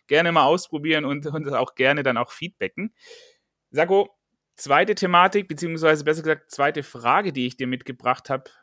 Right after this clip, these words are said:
bei unserer Kategorie Neues von der Basis. Und zwar hat mich ein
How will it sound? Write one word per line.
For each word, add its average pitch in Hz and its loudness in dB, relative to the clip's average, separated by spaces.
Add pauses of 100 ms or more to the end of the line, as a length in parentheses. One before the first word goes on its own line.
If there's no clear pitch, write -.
(140)
bei 120 -6
unserer 120 -8
Kategorie 120 -6
Neues 127 -2
von 127 -8
der 120 -4
Basis. 123 -2
Und 143 -14
zwar 139 2
hat - 0
mich 165 -10
ein 135 -4